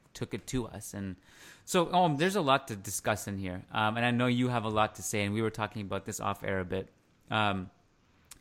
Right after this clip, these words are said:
I obviously wanna kn-, get your thoughts. My feeling is, while there was a lot to say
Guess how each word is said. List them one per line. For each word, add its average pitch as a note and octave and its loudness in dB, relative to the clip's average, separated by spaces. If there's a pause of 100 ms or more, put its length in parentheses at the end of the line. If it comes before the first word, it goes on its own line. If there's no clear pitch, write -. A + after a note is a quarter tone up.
(380)
I A#2+ 4
obviously D3 4
wanna B2+ 0
kn-, A2+ -12
get B2+ -2
your A2 2
thoughts. G#2 -4
My C3 2
feeling F#3 0
is, B2+ 0
while A#2 4
there A#2 0
was A2 -2
a A2+ -6
lot A2+ 0
to - -12
say G#2 -4